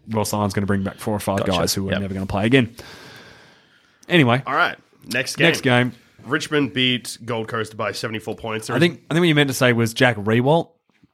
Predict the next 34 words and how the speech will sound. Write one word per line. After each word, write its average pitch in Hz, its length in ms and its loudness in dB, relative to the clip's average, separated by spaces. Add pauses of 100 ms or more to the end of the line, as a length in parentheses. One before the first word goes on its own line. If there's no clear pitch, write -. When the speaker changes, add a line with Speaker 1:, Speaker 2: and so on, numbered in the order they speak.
Speaker 1:
beat 139 220 2
Gold 147 220 2
Coast. - 540 -4
Speaker 3:
Yes, 160 240 0
he 165 80 -2
did. 143 200 -2
So 135 120 -6
he 190 160 -4
kicked - 340 -2 (520)
ten 156 400 -6
goals, 131 400 -2
six. - 760 -8 (360)
Speaker 2:
Oh, 214 340 4
Jack. 160 460 0 (500)
Probably 196 260 4 (280)
biggest 160 320 0
individual 127 460 2
game 110 220 0
of 101 60 -6
the 98 60 -6
year. 98 240 -8 (100)
Speaker 1:
Yeah, 147 160 0
huge. 135 280 -4
Speaker 2:
By 110 140 2
anyone. 107 160 -4
Speaker 1:
He, 180 200 2
he 175 160 4
has 165 200 2
just 147 340 0
sewn 139 260 -4
up 123 240 -4
the 123 80 -12
Coleman 131 400 -4
medal 120 400 -2